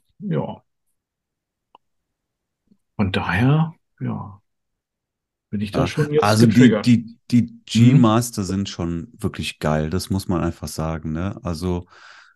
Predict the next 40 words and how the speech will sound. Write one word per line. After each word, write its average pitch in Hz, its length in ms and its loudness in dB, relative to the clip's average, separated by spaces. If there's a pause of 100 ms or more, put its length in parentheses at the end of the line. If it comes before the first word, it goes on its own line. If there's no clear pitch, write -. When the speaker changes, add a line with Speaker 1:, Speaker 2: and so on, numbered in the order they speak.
Speaker 2:
ähm, 85 580 -2 (960)
wenn, 92 680 -2
wenn 90 200 -4
Geld 101 240 0
keine 92 200 0
Rolle 101 260 2
spielt, 120 420 4
<laughs> 107 140 -2
dann 107 240 4
nimm 113 200 4
auf 101 220 0
jeden 98 120 -2
Fall 92 180 -8
das 85 180 -6
G-Master. 82 640 -8 (800)
Speaker 1:
Äh, 123 160 2
ja, 123 220 6
unbedingt. 123 420 4
Also 113 160 0
diese 123 260 4
Zeiss, 131 460 0
äh, 123 240 0
Objektive 123 360 -6
sind, 123 80 -4
glaub 113 120 -4
ich, 117 60 -8
auch 120 80 -4
nicht 143 160 -2
schlecht. - 360 -6
Die 120 100 -10
sind 123 420 -4
halt 117 260 -4
nur 120 300 0
eben 113 340 -2
viel 117 320 0
größer 156 320 2
und 110 100 -4
schwerer, 123 320 -2
ne? 127 180 -6 (400)
Speaker 2:
Mhm. 98 420 -4